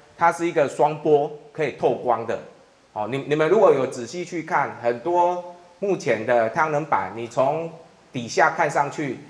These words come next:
它就是还是白色的，就是一个塑胶膜，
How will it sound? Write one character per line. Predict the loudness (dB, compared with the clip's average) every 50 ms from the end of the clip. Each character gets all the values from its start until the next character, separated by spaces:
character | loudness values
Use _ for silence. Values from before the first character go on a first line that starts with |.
| -20 -20 -20 -10 -4
它 | -2 0 0
就 | 0 0 0
是 | 0 0 0
还 | 0 0 -2
是 | -2
白 | -2 -2 0 0 -2
色 | -2 0 0 2 2
的， | 2 -2 -4 -4 -6 -4 -2
就 | -2 0
是 | 0 0
一 | -2 0
个 | 0 0
塑 | 0 2 2 2 2
胶 | 4 2 2 2
膜， | 2 -2 -4 -4 -4 -6 -10